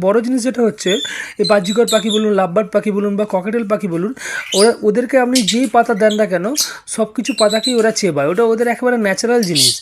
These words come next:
তো আপনারা যেটা করবেন, আপনারা যেটা করবেন, পাখিদেরকে কিন্তু এই পাতাবাহার গাছ কখনোই দেবেন না। পাতাবাহার গাছ যদি আপনার পাখিকে দেন,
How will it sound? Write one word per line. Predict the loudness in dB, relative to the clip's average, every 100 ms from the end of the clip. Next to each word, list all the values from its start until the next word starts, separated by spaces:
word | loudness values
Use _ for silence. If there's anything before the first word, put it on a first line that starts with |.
| -12 -12 -2
তো | 2 2
আপনারা | 4 4 4
যেটা | 2 2
করবেন, | 2 4 4 2 -4 -14 _ _ -4 -4 -4 -18 -18 -18 _ -6
আপনারা | -2 2
যেটা | 2 2 2
করবেন, | 2 2 0
পাখিদেরকে | 0 -2 -2 -4 -4 -4 -2
কিন্তু | -2 0 -4 -6 -18 -20 _
এই | -8
পাতাবাহার | 0 0 2 2 2 0
গাছ | -2 2 0
কখনোই | 2 0 2
দেবেন | 2 2
না। | 0
পাতাবাহার | 0 0 4 4 4 4
গাছ | 4
যদি | 2 0
আপনার | 2 0
পাখিকে | 0 -2 0 0
দেন, | 2 2 2